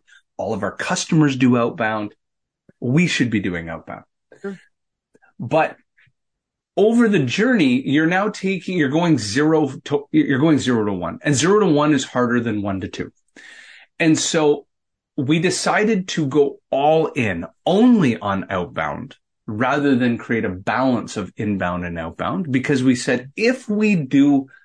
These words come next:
Speaker 1: a balance, we'll naturally revert back to our best strength, and then we'll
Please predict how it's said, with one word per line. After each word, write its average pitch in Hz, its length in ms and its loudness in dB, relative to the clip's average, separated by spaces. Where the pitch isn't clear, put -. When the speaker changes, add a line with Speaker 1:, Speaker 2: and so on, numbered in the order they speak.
Speaker 1:
a 123 60 0
balance, 110 760 -4
we'll 127 260 2
naturally 196 560 2
revert 143 480 0
back 120 280 -4
to 123 120 -8
our 90 220 -6
best 87 180 -4
strength, 139 640 -2
and 147 180 2
then 185 320 2
we'll 180 600 0